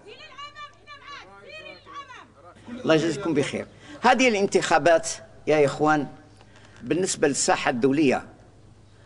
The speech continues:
تراقبكم وتشوف مدى الحركة نتاعكم.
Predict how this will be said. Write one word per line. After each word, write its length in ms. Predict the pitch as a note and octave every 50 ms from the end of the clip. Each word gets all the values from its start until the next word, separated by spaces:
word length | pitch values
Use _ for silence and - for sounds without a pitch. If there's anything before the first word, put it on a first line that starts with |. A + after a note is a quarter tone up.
| - - - -
تراقبكم 560 | E3 E3+ E3+ - - E3 D3+ - E3+ E3 D#3+
وتشوف 600 | D3+ D3+ D#3 - - F#3+ F3+ C3+ - - - - - - - - - - - - - - - - - - - -
مدى 360 | C#3+ D3+ C3 E3+ F3 D#3+ - - - -
الحركة 480 | C#3+ - - - D3 D3 C#3+ - D3+
نتاعكم. 460 | C#3 B2 - A#2+ G2 - - G#2+ D#2+